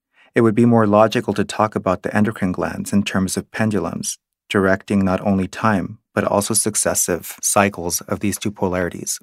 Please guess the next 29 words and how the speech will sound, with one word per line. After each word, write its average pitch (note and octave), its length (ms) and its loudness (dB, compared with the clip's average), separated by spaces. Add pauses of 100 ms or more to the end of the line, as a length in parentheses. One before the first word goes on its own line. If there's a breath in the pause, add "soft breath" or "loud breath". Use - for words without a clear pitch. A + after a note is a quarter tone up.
which G2+ 200 -6
give F2+ 160 -4
us F2 200 -4
life. - 400 -2 (2000)
The A#2 100 2
question A#2 480 4
that A2+ 120 6
arises G2 480 2
concerns G2 580 0
the G2+ 140 -2
origin A#2 480 4
of F#2 80 -4
these F#2 220 -4
energy F#2 340 -4
cycles. - 560 -4 (1000)
This G#2 180 0
comes A2 240 2
back F#2+ 240 0
again F#2+ 300 0
to - 140 -2
wondering F2+ 500 -2
what F2+ 200 -2
the F#2 80 -2
relationship F#2 720 0
is F#2 300 -2
that - 160 -2
unites F#2 420 0
our F#2 60 0
consciousness, - 960 0